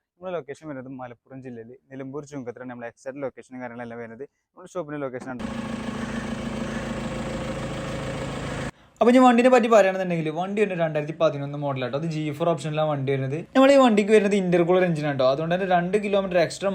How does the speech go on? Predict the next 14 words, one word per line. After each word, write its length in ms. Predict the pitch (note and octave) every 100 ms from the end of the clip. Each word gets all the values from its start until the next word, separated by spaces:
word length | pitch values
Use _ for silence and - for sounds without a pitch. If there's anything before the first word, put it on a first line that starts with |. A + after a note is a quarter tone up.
| E3+
മൈലേജ് 300 | D3+ D3+ E3+
നമുക്ക് 200 | F3 E3
ഈ 40 | D#3+
വണ്ടിക്ക് 240 | D3 C#3+ C#3+
കിട്ടും 180 | C3
കേട്ടോ. 160 | A#2 A2+ - - _ _ -
വണ്ടിൻ്റെ 320 | C#3 D3 F3
ബോഡി 260 | F3+ E3+ D#3+ D#3+
ക്വാളിറ്റി 220 | E3+ F#3+
ഒക്കെ 100 | G3
നോക്കുകയാണെന്നുണ്ടെങ്കിൽ 580 | F3 D#3+ E3+ E3 E3+ E3
നല്ല 400 | D3 D3 D#3+ F#3 F#3+ D#3 D3
neat 440 | D3+ E3 E3 -
and 120 | A3